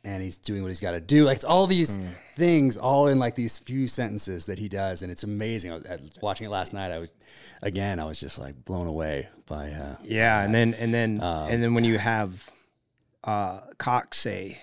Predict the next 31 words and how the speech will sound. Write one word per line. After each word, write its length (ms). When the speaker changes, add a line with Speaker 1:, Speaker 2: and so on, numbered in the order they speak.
Speaker 2:
you 160
know, 200
"We 280
do 160
this 240
for 400
twenty 300
years 380
and 80
at 80
the 140
end, 160
all 100
you 120
get 120
is 140
a 60
paddle 520
and 220
whatever." 500
And 240
Reese 240
says, 460
"You 120
had 100
the 80
brotherhood. 580
That's 320
what 160
you 80
got," 360